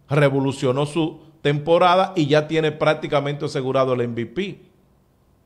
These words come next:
El caso de los Yankees, iniciaron por lo menos los dos primeros meses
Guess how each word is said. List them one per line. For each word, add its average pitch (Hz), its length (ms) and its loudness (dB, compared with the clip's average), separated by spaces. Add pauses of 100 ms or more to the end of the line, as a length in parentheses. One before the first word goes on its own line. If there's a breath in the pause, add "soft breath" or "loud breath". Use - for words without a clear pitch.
(160)
El 123 220 -6
caso 147 300 0
de 196 80 0
los 165 140 0
Yankees, 190 600 0 (240 soft breath)
iniciaron 147 800 0
por 147 200 0
lo 139 120 0
menos 160 460 -4
los 127 240 -6
dos 151 220 -2
primeros 160 420 -4
meses 156 400 -8